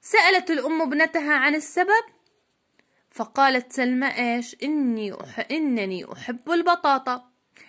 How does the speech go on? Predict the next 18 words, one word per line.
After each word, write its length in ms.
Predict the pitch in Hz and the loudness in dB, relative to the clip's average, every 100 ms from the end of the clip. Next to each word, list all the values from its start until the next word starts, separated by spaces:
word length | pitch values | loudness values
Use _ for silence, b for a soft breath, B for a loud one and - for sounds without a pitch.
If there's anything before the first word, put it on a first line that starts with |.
| - | -6
إذن 260 | 269 277 285 | 0 2 2
لماذا 400 | 330 415 381 349 | 2 2 4 4
لا 120 | 339 | 4
تأكل 380 | 320 277 311 294 | 2 -2 -2 -2
إلا 220 | 254 277 | 0 -2
البطاطا؟ 540 | 247 254 262 269 294 | -2 -2 -2 0 -2
لأنها 680 | 254 - 277 339 254 196 190 | -4 -2 -2 0 0 0 -4
تحب 480 | 190 196 269 247 302 | -8 -8 -6 -4 -2
البطاطا. 720 | 359 392 381 330 302 302 294 - _ _ _ _ _ _ _ _ _ _ _ b b b b b b b _ - | 0 0 2 2 2 -2 -8 -12 _ _ _ _ _ _ _ _ _ _ _ b b b b b b b _ 2
قالت 480 | 415 349 262 240 | 4 6 4 0
الأم: 640 | 240 190 208 196 190 254 359 _ _ - | -4 -6 -8 -6 -4 -6 -8 _ _ -4
"إن 360 | 381 392 311 226 | 0 0 2 0
الجسم 720 | 208 185 180 247 - 226 233 381 - _ _ _ _ b b _ | -2 -4 -6 -6 -6 -2 0 0 -4 _ _ _ _ b b _
يحتاج 840 | 214 - - - 311 285 240 185 277 392 - b b b - | -4 -4 -10 0 4 6 4 2 -2 -2 -4 b b b 0
إلى 200 | 330 269 | 4 4
عناصر 920 | 214 180 175 196 269 294 269 - 190 | 2 0 -4 -4 0 0 -2 -2 -2
غذائية 1000 | 180 180 175 185 - 233 247 311 349 370 | -2 -4 -4 -4 -2 -4 -2 0 0 -2
كثيرة." 580 | 359 330 240 226 214 226 | -4 -6 -4 -2 -2 -4